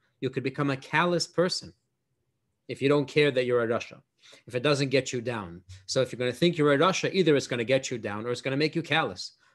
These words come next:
Acho inyan, the explanation to that question. But then, before you were born, they made you swear that you would view yourself like a rasha.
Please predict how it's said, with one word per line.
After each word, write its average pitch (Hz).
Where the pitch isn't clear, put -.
Acho 131
inyan, 110
the 101
explanation 117
to 113
that 107
question. 113
But 120
then, 165
before 156
you 156
were 151
born, 165
they 147
made 143
you 143
swear 160
that 120
you 110
would 104
view 120
yourself 127
like 110
a 113
rasha. 151